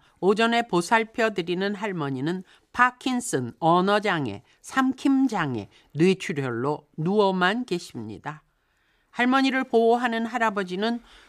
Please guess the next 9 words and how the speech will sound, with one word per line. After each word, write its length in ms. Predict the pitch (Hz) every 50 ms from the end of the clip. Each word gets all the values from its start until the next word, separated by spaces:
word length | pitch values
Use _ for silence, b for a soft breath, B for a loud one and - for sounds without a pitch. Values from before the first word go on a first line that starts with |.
| b b
구순 560 | - - 220 254 247 - - 285 285 277 277
연세에 760 | 247 214 214 214 214 208 - 151 131 127 135 151 170 170 165 b b b b b _
골다공증 960 | - 160 156 151 135 147 139 117 123 123 123 123 - - 175 214 254 254 262
약도 400 | 240 226 226 _ - 220 214 202
드시고 500 | 196 196 - - - - 180 180 185 b b b b b b _
등허리도 800 | - - 233 254 254 240 247 254 247 247 233 220 240 247 247 240 -
반으로 540 | - 170 175 190 196 202 214 220 233 233
접혀져 560 | 226 - 175 165 170 - 214 214 202 233 233 196
있고 400 | 160 - - - 143 151 b